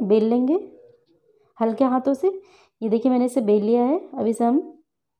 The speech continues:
तवा हमने गर्म करने के लिए रख दिया था, तवा हमारा हल्का गर्म हो चुका था। अब इसे हम पलट लेंगे। अब इसे हम घी से सेकेंगे। घी से बहुत ही अच्छा टेस्ट आता है,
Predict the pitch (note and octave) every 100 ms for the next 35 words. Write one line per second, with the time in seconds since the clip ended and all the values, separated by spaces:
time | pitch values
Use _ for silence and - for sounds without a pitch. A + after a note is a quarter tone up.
0 | _ _ _ _ _ _ _ _ _ -
1 | A3 A#3 A#3+ A3 A3 A3+ A3+ A3+ A#3 G#3+
2 | G3 G#3 G#3+ D4+ F#4+ - _ A3 A3+ A3
3 | A3+ A#3 G#3+ A#3 G#3+ A3+ A3 G#3+ B3+ B3
4 | D#4+ A3+ G#3+ A#3+ D4+ - - _ _ -
5 | A3 G#3+ B3 B3 B3+ F4+ G4 - _ _
6 | _ _ _ _ _ _ _ _ _ _
7 | _ _ - A3+ A#3 C4 B3 D#4 - -
8 | _ _ - G#3 A#3 A#3+ C4+ C4+ C4+ C#4
9 | E4 F4+ C4 G#3 G#3 G#3+ G#3 A3+ C4+ C4+
10 | C4+ C4 C4 C4 B3+ B3+ D4